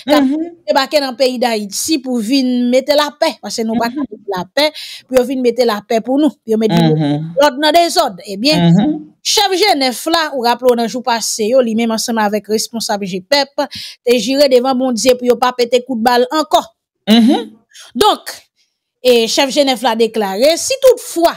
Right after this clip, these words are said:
Speaker 1: la, eh, force militaire Kenya a débarqué, premier moun yo arrêté, c'est Ariel Henry qui la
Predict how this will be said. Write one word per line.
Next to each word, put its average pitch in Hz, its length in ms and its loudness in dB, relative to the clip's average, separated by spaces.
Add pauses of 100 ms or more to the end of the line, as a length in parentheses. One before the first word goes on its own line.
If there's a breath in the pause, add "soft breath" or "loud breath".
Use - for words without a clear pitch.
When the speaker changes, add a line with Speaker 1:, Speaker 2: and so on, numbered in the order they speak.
(160)
Speaker 1:
la, 254 300 0
eh, 240 320 4
force - 460 -4
militaire 302 460 0
Kenya 233 360 -2
a 180 120 -6
débarqué, 254 680 0 (320 loud breath)
premier 330 380 4
moun 330 100 0 (220)
yo 415 60 6 (260)
arrêté, 294 380 2
c'est 254 260 -6 (200)
Ariel 330 220 0 (420)
Henry 247 220 -4
qui 330 140 -4
la 339 100 2